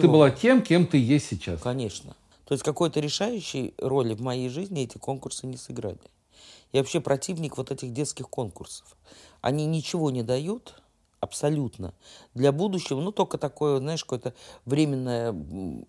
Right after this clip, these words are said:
Speaker 1: наслаждение тем, что
Speaker 2: Ну, и родители
Speaker 1: ты
Speaker 2: в большинстве своём.
Speaker 1: Родители
Speaker 2: Как-то
Speaker 1: для
Speaker 2: носил, гордо носил медали, полученные собакой на выставке, да.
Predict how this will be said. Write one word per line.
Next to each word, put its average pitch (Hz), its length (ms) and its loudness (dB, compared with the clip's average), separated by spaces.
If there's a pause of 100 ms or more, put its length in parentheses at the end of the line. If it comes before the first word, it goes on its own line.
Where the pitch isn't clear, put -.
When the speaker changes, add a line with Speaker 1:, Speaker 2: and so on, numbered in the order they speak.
(200)
Speaker 1:
наслаждение 117 1080 -2
тем, 151 240 -6
что 113 280 -2
Speaker 2:
Ну, 147 120 -2
и 147 80 6
родители 156 500 6
Speaker 1:
ты - 20 2
Speaker 2:
в 87 100 0
большинстве 85 600 -2
своём. 73 320 -10 (720)
Speaker 1:
Родители 220 500 4
Speaker 2:
Как-то 160 100 0
Speaker 1:
для 170 80 2
Speaker 2:
носил, 160 420 8
гордо 135 320 6
носил 131 280 4
медали, 143 380 6
полученные 123 540 2
собакой 113 480 2
на 113 120 0
выставке, 85 500 -6
да. 82 120 -8